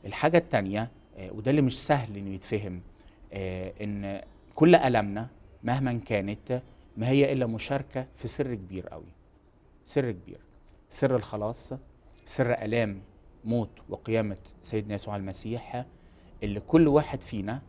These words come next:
مهما كانت نوعية آلامه، أنا في رأيي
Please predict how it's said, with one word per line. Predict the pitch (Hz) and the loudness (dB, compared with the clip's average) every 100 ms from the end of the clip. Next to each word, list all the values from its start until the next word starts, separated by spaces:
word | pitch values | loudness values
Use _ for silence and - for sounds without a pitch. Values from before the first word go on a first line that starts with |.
| - | -4
مهما | 127 143 131 | 0 2 0
كانت | - 120 113 117 | 0 -2 -2 -6
نوعية | 110 107 120 117 104 | -4 0 0 -2 -4
آلامه، | 104 110 131 147 - - - - - | -2 0 -2 -4 -8 -20 -20 -10 0
أنا | 151 160 | 2 2
في | - | 2
رأيي | 131 123 135 | 0 2 -2